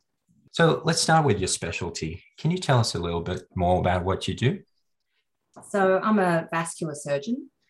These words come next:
Speaker 2: which means that we operate on all the blood vessels, uh, in the body except for the head and the heart. Um, and the really great thing about vascular is that we get to do both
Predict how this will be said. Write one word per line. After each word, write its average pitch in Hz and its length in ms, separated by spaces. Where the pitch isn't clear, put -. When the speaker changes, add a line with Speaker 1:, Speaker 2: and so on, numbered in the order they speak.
Speaker 2:
which 165 280
means 156 360
that 151 200
we 151 380
operate 147 400
on 143 160
all 151 180
the 139 80
blood 143 240
vessels, 247 540
uh, 143 240
in 156 100
the 151 80
body 175 260
except - 360
for 170 80
the 147 180
head 151 360
and 143 160
the 131 40
heart. - 460
Um, 139 460
and 160 100
the 190 60
really 214 160
great 170 280
thing 226 140
about 139 300
vascular 135 640
is 139 260
that - 180
we 139 100
get 147 160
to 151 80
do 139 420
both 139 260